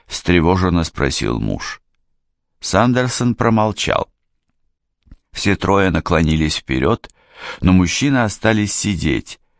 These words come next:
а миссис Битоси бросилась к окну, пытаясь заслонить с собой мужа. Она на что-то указывала. Черный силуэт маленькой кисти будто прорезал золото заката,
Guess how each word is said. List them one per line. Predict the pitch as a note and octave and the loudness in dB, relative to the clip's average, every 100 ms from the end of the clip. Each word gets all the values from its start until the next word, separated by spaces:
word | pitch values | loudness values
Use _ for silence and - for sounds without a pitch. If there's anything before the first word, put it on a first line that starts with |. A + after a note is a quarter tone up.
| _ - | _ -6
а | D2+ | 0
миссис | D#2 F2 - E2 | 4 2 2 -2
Битоси | D2 G#2 G2 F2 | 0 0 0 0
бросилась | D#2+ F2 F2 - D#2+ - | 0 0 0 0 -2 0
к | |
окну, | D#2 D#2 F2+ | -4 0 0
пытаясь | - D2+ E2+ E2 D#2 | 0 -2 0 0 0
заслонить | D#2 D2 C2+ C#2+ E2+ | -2 -2 -2 2 0
с | - | 0
собой | D#2 C#2 D#2+ | -2 0 0
мужа. | D#2 D#2 B1+ - - _ _ _ _ _ _ _ - | 2 2 0 -4 -6 _ _ _ _ _ _ _ -6
Она | C2+ D#2+ G#2 | 0 2 2
на | G#2 | 0
что-то | - - G2+ G2+ | -2 -2 0 0
указывала. | G2 F#2 D#2+ C2+ A1+ G1+ G1+ G1+ - _ _ _ _ _ - - - | 0 0 0 -2 -2 -6 -4 -4 -6 _ _ _ _ _ -20 -20 -6
Черный | - A#2+ A#2+ | 0 2 2
силуэт | A2+ A2 G2+ A2+ A2 | 0 0 2 2 2
маленькой | E2+ F#2+ F2+ F2 E2 E2+ E2 - _ | 2 2 2 0 0 0 -2 -4 _
кисти | - A#2+ A2+ - - D#2+ - _ _ - | -2 -2 -2 -4 -2 -2 -2 _ _ -6
будто | F#2 G#2+ - G2 | 0 0 0 -2
прорезал | F#2+ - G2 F#2+ G2+ E2+ A2+ A2+ - - | 0 0 0 2 0 0 0 0 -4 -8
золото | E2 G2+ G2 F#2+ F#2+ | -2 0 2 0 0
заката, | E2+ G2+ - C2+ A1 - | 0 -2 0 -2 -2 -6